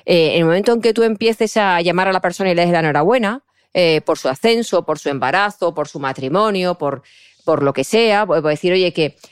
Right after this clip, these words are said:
qué bien tus niños, lo estudiosos que son y cómo se organizan, qué sentido común". En el momento en que le damos la enhorabuena,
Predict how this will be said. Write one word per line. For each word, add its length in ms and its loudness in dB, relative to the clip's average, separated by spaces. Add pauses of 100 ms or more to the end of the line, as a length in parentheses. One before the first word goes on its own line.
(100)
qué 160 2
bien 240 0
tus 180 -2
niños, 360 4
lo 80 4
estudiosos 520 0
que 140 -2
son 380 0
y 60 -2
cómo 220 -2
se 120 -2
organizan, 560 0
qué 100 -4
sentido 440 0
común". 320 0 (260)
En 100 2
el 60 2
momento 260 0
en 80 -2
que 100 -2
le 100 2
damos 260 0
la 120 0
enhorabuena, 800 0